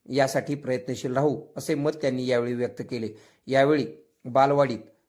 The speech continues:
लागणाऱ्या इतर सोयी सुविधा तसेच लागणारे साहित्य पुरवण्यात येईल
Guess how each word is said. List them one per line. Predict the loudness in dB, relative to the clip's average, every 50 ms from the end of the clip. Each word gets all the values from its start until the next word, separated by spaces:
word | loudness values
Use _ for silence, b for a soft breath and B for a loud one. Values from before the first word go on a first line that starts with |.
| _ _ _ _ _ _ _ _ _ _ _ _ _ _ _ _ _ _ 8
लागणाऱ्या | 8 10 10 10 10 10 12 10 10
इतर | 8 6 2 4 6 6 6
सोयी | 6 4 4 4 6 6 6
सुविधा | 4 4 4 6 6 8 6 6 4 0 -4 -4
तसेच | 0 2 4 2 4 6
लागणारे | 6 6 6 6 6 6 6 6 4
साहित्य | 4 2 2 4 4 4 2 2 0
पुरवण्यात | -4 0 4 6 6 8 8 6 4 4 2
येईल | 0 -2 -2 -2